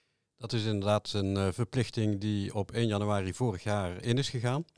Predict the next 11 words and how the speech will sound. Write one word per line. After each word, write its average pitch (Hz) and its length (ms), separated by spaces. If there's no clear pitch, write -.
En 104 340
die 110 160
zegt 117 420
dat 101 360
kantoren, 139 680
ehm, 107 640
tenminste 127 580
een, 123 320
een 107 140
energielabel 113 720
C 92 320